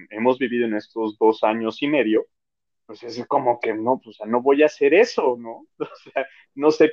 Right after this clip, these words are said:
dónde la gente a-, se agarró, dónde la gente, este, se limpió al estornudar, etcétera, ¿no?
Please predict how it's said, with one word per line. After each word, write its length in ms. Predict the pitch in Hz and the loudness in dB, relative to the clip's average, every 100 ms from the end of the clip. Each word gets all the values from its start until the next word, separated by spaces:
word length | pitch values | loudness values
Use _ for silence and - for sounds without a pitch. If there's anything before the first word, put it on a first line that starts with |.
| - | 0
dónde 260 | 131 139 147 | -4 -2 2
la 140 | 120 | 2
gente 360 | - 117 113 131 | 2 0 2 4
a-, 220 | 110 107 | 4 2
se 140 | - 101 | 0 -2
agarró, 480 | 95 98 98 131 131 | 2 4 6 6 6
dónde 280 | 127 113 104 - | 4 2 -2 -4
la 140 | 101 95 | -8 -6
gente, 560 | 107 107 - 104 98 90 _ _ _ _ | -6 -8 -2 2 2 0 _ _ _ _
este, 720 | 110 98 - 101 98 98 98 | -10 -8 0 4 4 4 4
se 180 | 101 113 | 4 2
limpió 520 | 110 113 113 131 123 | 4 0 4 6 8
al 100 | 120 | 6
estornudar, 840 | 110 - 98 98 98 117 139 139 135 | 4 0 0 0 2 6 8 6 4
etcétera, 720 | 127 - - 180 196 107 92 92 | -2 -6 0 0 0 -4 -4 -6
¿no? 260 | 101 180 | -8 -12